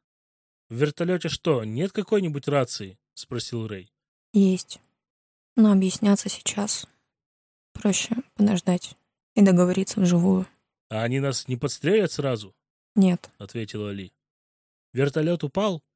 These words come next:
Speaker 1: или сел на склоне высокого зелёного холма, и рядом поднимался такой же холм, покрытый буйным, пахучим разнотравьем. Неподалёку от них начинался густой кустарник,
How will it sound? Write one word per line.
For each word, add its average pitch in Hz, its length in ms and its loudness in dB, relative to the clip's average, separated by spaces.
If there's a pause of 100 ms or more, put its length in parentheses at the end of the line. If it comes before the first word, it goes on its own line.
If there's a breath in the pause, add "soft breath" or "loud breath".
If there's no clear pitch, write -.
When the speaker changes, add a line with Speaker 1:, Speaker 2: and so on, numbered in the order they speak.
Speaker 1:
или 127 160 -2
сел 120 420 -2 (380)
на 123 100 -4
склоне 147 360 -2
высокого 131 480 -2
зелёного 131 440 -4
холма, 120 420 -6 (580)
и 117 80 -2
рядом 165 300 0
поднимался 131 540 -4
такой 123 300 -2
же 139 120 -2
холм, 110 380 -4 (280)
покрытый 147 520 0
буйным, 127 560 -2
пахучим 143 480 -2
разнотравьем. 117 800 -4 (580)
Неподалёку 160 600 0
от 156 140 0
них 208 220 0
начинался 139 520 -4
густой 127 360 -2
кустарник, 135 600 -4